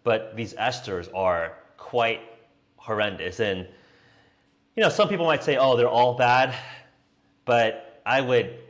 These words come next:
very happily debate you that there are different degradations of bad. Um, some of these esters are absolutely vile. Uh, we've,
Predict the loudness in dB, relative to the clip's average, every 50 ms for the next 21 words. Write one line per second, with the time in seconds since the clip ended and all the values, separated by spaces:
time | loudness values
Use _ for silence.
0 | -20 -20 -18 -14 -6 -2 0 2 4 4 4 4 2 0 0 -2 -6 -6 -8 -6
1 | -6 -6 -6 -6 -8 -10 -10 -8 -6 -6 -6 -6 -6 -4 -4 -4 -4 -4 -4 -6
2 | -4 -4 -2 -4 -4 -6 -8 -10 -10 -8 -4 -4 -4 -4 -4 -6 -10 -12 -12 -12
3 | -12 -8 -6 -6 -6 -6 -8 -8 -8 -6 -6 -6 -8 -12 -14 -18 _ _ _ _
4 | _ _ _ _ _ _ _ _ -4 -2 0 0 0 0 -2 -4 -8 -12 -18 -20
5 | _ _ _ _ _ _ _ _ _ _ _ _ _ _ _ _ -20 -10 -4 -2
6 | -2 0 0 -2 -2 0 0 0 0 0 0 0 0 0 0 -2 -6 -14 -18 -20
7 | -20 _ _ -4 -4 -4 -2 -2 0 2 2 2 0 -2 -4 -4 -4 -2 -4 -4
8 | -6 -8 -6 -4 -2 0 0 0 0 -2 -4 -6 -10 -14 -16 -20 _ _ _ _
9 | _ -2 0 2 2 4 2 2 0 -2 -4 -8 -10 -8 -6 -4 -4 -4 -6 -6